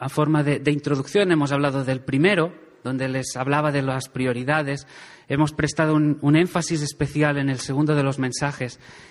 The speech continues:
y quisiera destacar algo del tercero, del tercer mensaje. Tranquilos, tranquilos por la hora, ¿eh? Si me cedéis cinco minutos. Porque no se trataba de servir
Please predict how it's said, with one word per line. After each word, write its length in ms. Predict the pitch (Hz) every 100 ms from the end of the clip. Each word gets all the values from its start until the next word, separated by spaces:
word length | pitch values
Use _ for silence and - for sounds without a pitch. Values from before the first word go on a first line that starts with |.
| -
y 100 | 147
quisiera 540 | 147 143 180 185 185
destacar 560 | 139 156 - 151 165 165
algo 260 | 165 139 135
del 160 | 131
tercero, 460 | 127 120 110 98 - _ _ _ _
del 180 | - 131
tercer 300 | 131 139 135
mensaje. 460 | 127 120 110 - 107
Tranquilos, 560 | 127 123 151 156 151 - - - _
tranquilos 460 | - 120 147 143 -
por 200 | 120 110
la 160 | 101
hora, 200 | 98 123
¿eh? 40 | 156
Si 120 | 131
me 100 | 123
cedéis 580 | - 123 143 147 - - _ _ _
cinco 300 | - 143 143
minutos. 520 | 123 127 135 151 - _ _ - - _ - _ _ _ _ _ _ _ _ _ _ _ _ _ _ _ _ _ _ _ _ _ _ _ _ _ _ _ -
Porque 280 | 151 143 147
no 120 | 165
se 160 | 175 156
trataba 420 | 147 156 139 120
de 120 | 120
servir 500 | - 123 120 139